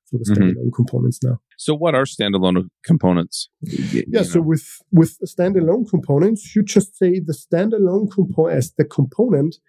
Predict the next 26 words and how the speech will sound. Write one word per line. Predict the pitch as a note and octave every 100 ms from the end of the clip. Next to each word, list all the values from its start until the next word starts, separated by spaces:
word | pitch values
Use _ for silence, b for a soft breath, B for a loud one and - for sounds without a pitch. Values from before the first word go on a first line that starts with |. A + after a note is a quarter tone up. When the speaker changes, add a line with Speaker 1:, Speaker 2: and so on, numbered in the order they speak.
| b b -
Speaker 1:
is | F#3+
not | A#3 G#3 -
provided | - E3 C#3+ C#3+ F3 C#3+ B2 -
or | F#3 A#2+
is | A#2+ B2
not, | C3 B2+
uh, | C#3 B2 A#2
the, | B2 - D3+ -
it's | D#3+ -
not | D#3+ D#3+
the, | D3+ D3+ D#3+ E3+ E3 C#3+ C3
the | G#2+ F#2
N | C3
G | B2+ B2
module | E3 F#3 C#3 A2+ A2
which | A#2 -
is | B2+ -
responsible | B2 - - C#3+ F#3+ E3+ C3+ B2 A#2
to | B2
provide | - B2+ A#2+ B2+ C3+
all | C#3+ D3+
the | C#3+
dependencies | B2+ A#2+ - C#3+ C#3+ D3 C#3 B2 A#2 - - B B B B -
for | B2+
a |
component, | B2 C3 C#3 F3 A3